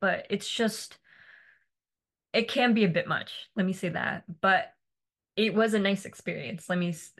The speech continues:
uh, I, I did enjoy doing stuff in the city. I enjoyed showing people around when you guys visited me.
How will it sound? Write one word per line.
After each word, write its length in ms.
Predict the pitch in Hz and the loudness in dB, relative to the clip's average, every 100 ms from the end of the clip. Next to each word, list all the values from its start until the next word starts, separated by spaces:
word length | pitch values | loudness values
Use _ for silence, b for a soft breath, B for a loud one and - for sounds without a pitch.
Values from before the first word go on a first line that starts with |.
| - | -10
uh, 180 | - 170 - - | 0 0 0 0
I, 240 | 175 170 | 2 2
I 100 | 190 | 2
did 200 | 180 208 | 4 4
enjoy 420 | 208 190 175 180 185 | 6 4 4 2 0
doing 300 | 190 196 202 | -2 -2 -4
stuff 320 | - 202 202 - | -4 -6 -6 -2
in 100 | 202 | 0
the 60 | |
city. 480 | 202 214 208 208 208 175 | 0 -2 0 2 2 2
I 60 | |
enjoyed 360 | 190 208 226 226 | 4 6 4 2
showing 420 | - 190 185 220 | 2 2 4 2
people 320 | 233 220 226 | -2 -6 -4
around 480 | 175 170 190 247 233 | -2 0 0 -2 -4
when 120 | 226 | -2
you 80 | 226 | -2
guys 220 | 220 220 | -2 -4
visited 540 | 220 214 233 220 220 220 | -2 -4 -4 -4 -4 -4
me. 260 | 233 247 | -6 -8